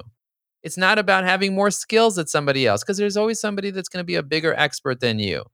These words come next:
It's about knowing yourself and understanding what would you like to accomplish. Do you own your day? Time is something that we cannot control.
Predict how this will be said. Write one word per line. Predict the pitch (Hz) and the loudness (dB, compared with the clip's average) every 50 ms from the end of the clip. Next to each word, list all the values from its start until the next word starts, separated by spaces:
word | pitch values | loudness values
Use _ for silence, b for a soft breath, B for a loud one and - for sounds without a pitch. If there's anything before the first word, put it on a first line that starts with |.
| _ _ _ _ _ _ _ _ _ | _ _ _ _ _ _ _ _ _
It's | - 135 - | -12 -6 -6
about | 175 156 185 185 170 147 | -2 2 2 2 2 0
knowing | 139 135 131 139 143 156 180 190 196 185 170 | -4 -8 -4 0 2 2 2 2 0 -2 -4
yourself | 147 120 110 107 - - - - - - - - _ _ _ _ _ _ _ _ _ | -2 -4 -4 -4 -4 -6 -6 -6 -8 -8 -12 -18 _ _ _ _ _ _ _ _ _
and | 143 147 | 2 4
understanding | 160 165 160 156 147 - - - 156 156 180 190 180 147 139 151 147 | 4 4 4 2 0 -2 -2 0 2 2 2 2 2 0 -2 -2 -6
what | - 107 107 117 139 170 - - | -10 -14 -4 2 2 2 2 2
would | 190 190 190 151 120 | 0 0 0 0 0
you | 123 143 185 226 254 | -2 0 0 2 2
like | 233 175 139 131 127 - | 2 2 2 2 0 -2
to | - 113 107 | -4 -2 -2
accomplish. | 104 - - 113 87 87 82 82 78 64 - - - - - _ _ _ _ _ - | -2 -2 -2 -2 -2 -2 -4 -6 -8 -10 -8 -10 -12 -14 -16 _ _ _ _ _ 0
Do | 135 127 | 2 2
you | 131 151 165 175 185 - | 4 4 4 2 0 0
own | - 127 123 123 135 143 | 2 2 2 2 2 0
your | 147 151 160 165 | 0 -2 -2 -2
day? | 156 135 147 151 202 240 220 - 104 110 110 _ _ _ _ _ _ _ _ _ _ | 0 0 2 2 2 2 0 -2 -4 -8 -16 _ _ _ _ _ _ _ _ _ _
Time | - - 180 196 240 262 233 156 110 80 101 - _ _ _ _ _ _ | -4 0 2 4 4 4 2 2 0 -4 -8 -16 _ _ _ _ _ _
is | 151 143 - | -6 -4 -2
something | - 185 185 220 214 - 165 165 151 | 2 2 2 2 2 -2 -4 -2 0
that | 143 98 - | -2 -2 -2
we | 117 131 160 185 196 190 | -4 -4 -2 -2 -4 -4
cannot | _ - - 160 156 156 160 165 156 135 127 135 139 143 143 - - - _ _ _ _ _ | _ -6 -2 2 2 2 2 0 0 0 2 4 4 4 4 0 -6 -18 _ _ _ _ _
control. | - 139 135 123 - - - 143 143 139 123 104 78 - - | -2 -2 -2 -2 -4 -2 2 4 6 6 6 4 2 -2 -8